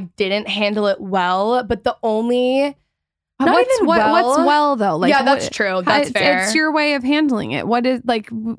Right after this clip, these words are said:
Speaker 2: you know, maybe you
Speaker 1: Yeah.
Speaker 2: had a specific way.
Speaker 1: I think for me, so it was when I was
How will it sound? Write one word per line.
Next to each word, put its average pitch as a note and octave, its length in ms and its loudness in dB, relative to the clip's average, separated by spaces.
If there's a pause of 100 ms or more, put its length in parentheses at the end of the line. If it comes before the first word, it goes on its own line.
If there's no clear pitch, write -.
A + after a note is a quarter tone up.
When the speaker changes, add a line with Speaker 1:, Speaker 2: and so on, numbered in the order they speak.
Speaker 2:
you C4 120 2
know, B3 260 0
maybe A#3 240 2
you A3 60 2
Speaker 1:
Yeah. B3+ 260 4
Speaker 2:
had B3+ 140 0
a B3 40 0
specific - 540 -6
way. A#3 400 -4 (340)
Speaker 1:
I C4 140 0
think E4 180 0
for A4+ 200 -2
me, G#3+ 320 0
so C#4 160 -2
it B3 100 0
was D#4 200 0
when A3 240 -2
I A3+ 120 0
was A#3+ 160 0